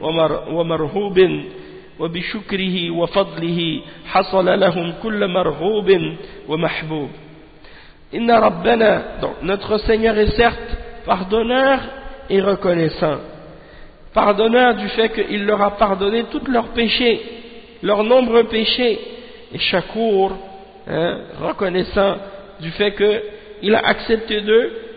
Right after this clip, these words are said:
le peu de bonnes œuvres qu'ils ont fait et il les a multipliées dans leur valeur. Et il nous a donné de sa grâce. Qu'est-ce qu'on ne pouvait même pas atteindre par nos œuvres et qu'est-ce qu'on ne pouvait même pas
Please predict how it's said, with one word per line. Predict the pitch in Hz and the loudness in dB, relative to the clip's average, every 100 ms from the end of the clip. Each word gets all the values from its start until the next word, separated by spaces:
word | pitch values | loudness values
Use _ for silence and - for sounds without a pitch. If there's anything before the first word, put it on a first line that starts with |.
| - - | -18 -4
le | 208 208 | -2 -2
peu | 254 | -4
de | 214 226 233 226 | 4 6 6 2
bonnes | 208 214 196 | 0 0 2
œuvres | 233 226 | 2 0
qu'ils | 214 190 | -6 -2
ont | 196 190 | -2 -2
fait | 226 233 - | -2 -2 0
et | 190 196 | -2 0
il | 190 175 | 0 0
les | 165 156 | 0 -2
a | 170 | -4
multipliées | 139 156 175 - 170 165 160 156 156 | -4 -6 -8 -10 -12 -8 -6 -4 -4
dans | 147 143 | -4 -4
leur | 147 139 | -6 -8
valeur. | 135 147 151 151 143 - - - - - - - | -4 -2 2 2 0 -4 -14 -18 -20 -20 -20 -8
Et | 165 180 | 0 2
il | 208 208 | 2 -2
nous | 185 | 0
a | 196 | 0
donné | 175 180 185 | 0 -2 -2
de | 170 | -2
sa | 175 190 | -4 -6
grâce. | - 147 196 175 - - - - - - | -6 -2 0 -2 -4 -10 -14 -20 -16 0
Qu'est-ce | 226 - | 0 0
qu'on | 226 208 | -4 -2
ne | 214 | -2
pouvait | 214 214 208 | -4 -2 -2
même | 214 240 | 0 -2
pas | 233 - | 0 2
atteindre | 190 185 240 240 - | 2 2 2 2 0
par | 202 214 196 | 0 0 0
nos | 202 196 175 | -2 -4 0
œuvres | 240 247 170 - - - - - | 0 0 -2 -10 -16 -18 -18 -12
et | 143 | -4
qu'est-ce | 196 196 | -2 -2
qu'on | 196 | -4
ne | 185 | -8
pouvait | 170 156 165 | -8 -4 -4
même | 165 202 165 | -2 -6 -4
pas | 180 165 | 0 0